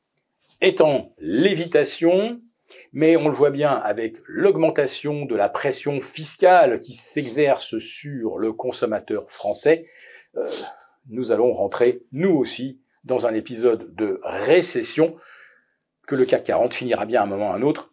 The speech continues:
par refléter. Pour vous remercier de votre fidélité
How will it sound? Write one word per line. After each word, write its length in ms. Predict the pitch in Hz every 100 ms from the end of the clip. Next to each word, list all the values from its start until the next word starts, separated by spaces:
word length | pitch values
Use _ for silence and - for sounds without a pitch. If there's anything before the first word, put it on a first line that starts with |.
| _
par 160 | - -
refléter. 480 | 156 139 110 - _ _
Pour 160 | 180
vous 120 | 180 220
remercier 560 | 214 196 170 - 226
de 80 | 196
votre 260 | 156 151 135
fidélité 760 | - 123 113 107 117 185 180